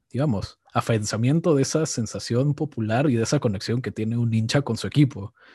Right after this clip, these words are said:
Creo que la segunda división, en ese punto, sobre todo, de conexión y de irte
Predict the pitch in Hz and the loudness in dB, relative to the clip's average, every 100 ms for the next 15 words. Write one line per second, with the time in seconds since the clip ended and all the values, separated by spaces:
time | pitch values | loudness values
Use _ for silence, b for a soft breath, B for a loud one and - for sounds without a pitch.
0 | b b 156 147 135 123 135 143 113 127 | b b 4 6 4 4 4 6 4 2
1 | 147 - - 117 139 139 135 143 151 - | -2 -4 -4 -2 2 2 2 2 2 0
2 | 107 101 131 143 b b b b - 117 | -4 -2 -2 -2 b b b b -4 -2
3 | 107 101 - 135 127 107 113 123 123 123 | -2 -4 0 0 2 0 -2 -2 -2 -2